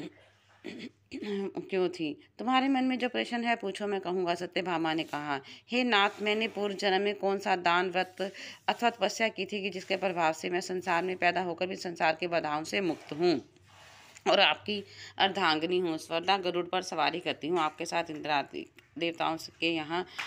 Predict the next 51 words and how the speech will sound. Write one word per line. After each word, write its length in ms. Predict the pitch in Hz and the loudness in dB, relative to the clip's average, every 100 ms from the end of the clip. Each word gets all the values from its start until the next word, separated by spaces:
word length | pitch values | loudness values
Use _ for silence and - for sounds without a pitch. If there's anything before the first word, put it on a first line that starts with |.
| - - | -6 2
आपके 320 | 196 - 208 | 2 2 2
जाने 280 | 175 156 160 | 4 4 4
पर 140 | 190 | 4
आपके 340 | 175 160 - | 4 2 -2
साथ 240 | 170 156 147 - | 0 0 0 0
मैं 220 | 156 151 | -2 0
भी 120 | 117 | -4
जाती 360 | 110 131 - 127 | -2 -2 -2 -4
हूँ। 220 | 170 139 - - - - | -2 -4 -6 -16 -4 0
यही 200 | 214 240 | 0 2
मैं 140 | 220 | 0
पूछती 380 | 196 170 - 180 | 0 -4 0 0
हूँ 120 | 175 | 0
कि 100 | 196 | 2
मैंने 380 | 185 170 190 208 - - | 4 4 4 -2 -8 -8
उस 140 | - 214 | -6 0
जन्म 280 | 208 202 208 | 2 4 2
में 140 | 220 | 0
कौन 220 | - 226 | 0 0
सा 180 | 240 220 | 2 2
शुभ 300 | - 247 - | 2 -6 2
कर्म 220 | 190 185 | 2 2
किया 300 | 185 160 151 | 0 2 2
है। 280 | 156 143 123 - - - - | 4 2 0 -4 -20 -16 -2
पूर्व 240 | 226 254 | 2 2
जन्म 280 | 233 220 202 | 4 4 4
में 160 | 214 214 | 2 2
मैं 220 | 208 - | 0 2
कौन 280 | 196 196 185 | 0 0 -2
थी, 320 | 190 160 - - _ - | -4 -4 -6 -16 _ -4
मे-, 200 | 196 180 | 2 4
मेरा 320 | 185 190 208 | 6 6 4
कैसा 340 | 208 190 202 | 2 0 0
स्वभाव 420 | 220 214 170 151 - | -2 -2 0 0 2
था 60 | 175 | 2
और 60 | |
मैं 140 | 170 170 | 2 -2
किसकी 340 | 185 - 214 | -6 -8 -6
पुत्री 340 | 170 165 165 156 | -2 -2 0 -2
थी?" 120 | 165 | -2
श्री 220 | 180 175 | -2 -2
कृष्ण 320 | 175 165 170 | -2 -2 -4
चंद्र 220 | 165 165 | -2 -2
ने 120 | 160 160 | -2 -2
कहा, 180 | 151 | -2
हे 160 | 165 220 | 0 -2
प्रिय, 220 | - 156 | 2 2
तुम 180 | 165 185 | 2 -4
सावधान 460 | - 156 160 196 185 | 2 2 2 0 -2
होकर 240 | 147 156 | -2 -4
सुनो, 380 | - 147 131 | -4 -6 -6